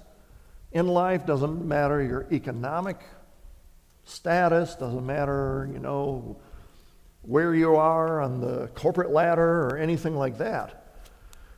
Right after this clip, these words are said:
Everyone needs to learn from this wisdom.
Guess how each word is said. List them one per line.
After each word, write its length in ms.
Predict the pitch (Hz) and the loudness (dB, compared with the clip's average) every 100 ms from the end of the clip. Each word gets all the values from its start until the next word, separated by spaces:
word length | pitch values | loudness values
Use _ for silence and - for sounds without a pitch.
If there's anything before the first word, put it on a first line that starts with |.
| - - | -20 -2
Everyone 520 | 156 190 202 185 185 | 2 6 6 4 2
needs 420 | 175 160 156 - - - - - - | 0 -2 -4 -14 -18 -20 -20 -20 -20
to 140 | - 160 | -8 0
learn 340 | 147 151 151 | 2 2 0
from 540 | - 147 143 135 139 147 | -2 -4 -2 -2 -4 -4
this 200 | 143 170 | -4 -2
wisdom. 500 | 208 220 - - | -2 -2 -6 -14